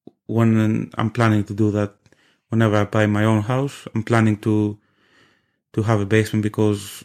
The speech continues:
I really like the privacy from the main road, and also is like a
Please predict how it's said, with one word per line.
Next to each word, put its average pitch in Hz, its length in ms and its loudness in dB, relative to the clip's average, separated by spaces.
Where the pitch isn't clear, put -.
I 110 80 0
really 107 280 4
like 104 260 0
the 104 560 -2
privacy 123 520 0
from 110 260 -2
the 110 80 2
main 117 260 4
road, 127 320 0
and 110 200 0
also 110 380 0
is 104 160 -2
like 104 300 -4
a 113 220 -2